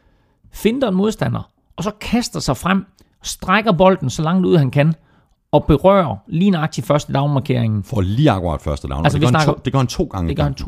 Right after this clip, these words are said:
Speaker 1: to gange, med et par centimeter, ikke?
Speaker 2: Mm,
Speaker 1: Altså,
Speaker 2: mm.
Speaker 1: eller en centimeter. Øh, og det er så vildt. Det er klart, når man kigger tilbage, så ser man det der store spil og de femoghalvfjerds yards. Og da jeg så den måde, han løb på,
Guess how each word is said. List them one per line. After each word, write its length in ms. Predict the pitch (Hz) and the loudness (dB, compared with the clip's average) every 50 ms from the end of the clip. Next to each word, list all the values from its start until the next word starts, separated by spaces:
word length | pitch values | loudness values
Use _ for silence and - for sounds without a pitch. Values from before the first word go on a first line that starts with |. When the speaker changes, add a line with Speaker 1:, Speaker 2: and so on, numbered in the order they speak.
| 156 | -8
Speaker 1:
to 60 | 117 | -10
gange, 160 | - - - 110 | -12 -14 -14 -8
med 120 | 139 135 | -6 -6
et 60 | 110 - | -4 -4
par 100 | 135 131 | -6 -6
centimeter, 600 | - - 170 170 175 - - 117 104 - 90 87 | -4 -4 -4 -4 -4 -4 -8 -8 -8 -8 -10 -10
ikke? 140 | - - 82 | -8 -6 -4
Speaker 2:
Mm, 40 | 80 | -4
Speaker 1:
Altså, 240 | 78 - - 104 110 | -4 -6 -6 -4 -4
Speaker 2:
mm. 80 | 85 82 | -2 -2
Speaker 1:
eller 140 | - - - | -4 -4 -4
en 200 | - 143 156 - | -6 -6 -8 -8
centimeter. 520 | - - 120 113 107 95 95 95 92 - 101 _ _ _ _ _ _ _ _ _ _ _ _ - | -8 -10 -10 -10 -8 -10 -12 -12 -12 -14 -18 _ _ _ _ _ _ _ _ _ _ _ _ -4
Øh, 460 | - 127 123 120 113 113 110 107 104 104 - _ _ | -2 0 0 0 0 -2 -2 -2 -4 -6 -8 _ _
og 60 | - _ | -4 _
det 180 | - 196 190 160 | 0 0 0 -2
er 100 | 147 143 | -4 -6
så 220 | 131 - - 156 | -8 -4 -4 -4
vildt. 380 | 147 123 120 107 - - - - _ _ _ _ _ _ _ _ _ _ _ _ _ - | -4 -2 -4 -6 -6 -10 -18 -20 _ _ _ _ _ _ _ _ _ _ _ _ _ -4
Det 60 | 139 | -4
er 40 | 131 | -2
klart, 240 | - 156 160 147 120 | 0 0 0 0 0
når 80 | 120 | 0
man 100 | 120 117 | -2 -2
kigger 200 | - - 113 110 | -2 -2 -4 -4
tilbage, 300 | - - 120 127 139 143 | -4 0 0 0 0 0
så 120 | 131 123 110 | -2 -4 -4
ser 160 | - 131 127 | -4 -2 -2
man 120 | 117 107 | 0 -2
det 100 | 107 110 | -2 -2
der 60 | 110 | -4
store 240 | 107 - - 117 120 | -4 -4 -2 -4 -4
spil 180 | 117 - 127 117 | -2 0 0 0
og 60 | 107 | 0
de 60 | 107 | 0
femoghalvfjerds 500 | - - 117 110 104 104 - 110 107 107 107 | 0 0 0 0 0 -2 -2 -2 -2 -2 -2
yards. 300 | 110 107 107 - - - | -2 -2 -4 -4 -6 -6
Og 180 | _ - 104 | _ -6 -2
da 120 | - 117 120 | 0 2 2
jeg 140 | 135 147 | 2 2
så 240 | - - - 165 147 | 2 2 0 0 2
den 140 | 127 123 120 | 2 2 2
måde, 180 | 120 123 127 123 | 2 2 2 2
han 120 | 113 113 113 | 2 0 0
løb 280 | 113 120 120 - - | 0 0 0 -2 -4
på, 220 | - 113 - - | -8 -10 -10 -12